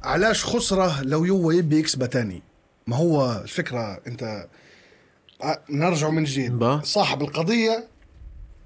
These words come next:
Speaker 1: واللي دار، ما-، أو كان مؤمن مثلًا بقضية في البداية، دارت له business مليح،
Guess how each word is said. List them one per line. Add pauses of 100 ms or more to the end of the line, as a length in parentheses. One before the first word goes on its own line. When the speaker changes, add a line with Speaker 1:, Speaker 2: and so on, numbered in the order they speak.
(120)
Speaker 1:
واللي (300)
دار،
ما-،
أو
كان
مؤمن
مثلًا
بقضية
في
البداية،
دارت
له
business
مليح،